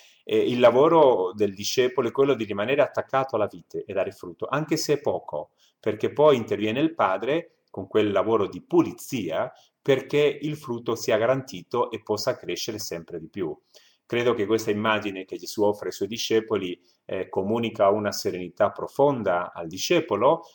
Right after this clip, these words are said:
perché non vivendo più centrati su se stessi, si può lavorare meglio per gli altri, soprattutto non essendo più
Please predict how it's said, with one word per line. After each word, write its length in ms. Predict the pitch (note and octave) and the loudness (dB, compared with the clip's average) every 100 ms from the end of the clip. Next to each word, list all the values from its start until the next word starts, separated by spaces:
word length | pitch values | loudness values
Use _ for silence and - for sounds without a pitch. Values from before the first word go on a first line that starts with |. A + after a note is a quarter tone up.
| _ | _
perché 400 | - G#2+ - A2 | -4 -4 0 0
non 140 | A2 B2 | 0 0
vivendo 380 | B2 B2 A2+ | 0 0 0
più 120 | A2 B2 | -2 -4
centrati 540 | A#2+ G#2+ A#2 A#2 A#2+ | -4 -4 2 2 2
su 140 | G#2+ - | -8 -8
se 160 | G#2 | -6
stessi, 640 | - - F#2+ - C3 D#3 - _ _ | -6 -4 -4 -4 -4 -4 -4 _ _
si 220 | - - | -10 -4
può 100 | A2 | 2
lavorare 340 | G#2 G2 F#2 F#2 | 2 4 2 0
meglio 320 | G#2 G2+ - | -2 -2 -4
per 140 | G#2+ | -4
gli 140 | A#2 G#2+ | -4 -4
altri, 340 | E2+ - A2+ | -4 -8 -8
soprattutto 880 | - A2 A2 - F3+ F3+ D#3 D#3 - _ _ | -6 -4 -4 -2 -4 0 0 0 -4 _ _
non 160 | D3 E3 | -2 0
essendo 380 | D#3+ D3+ D3 | 0 0 -2
più 300 | - D#3 D#3+ | 2 4 4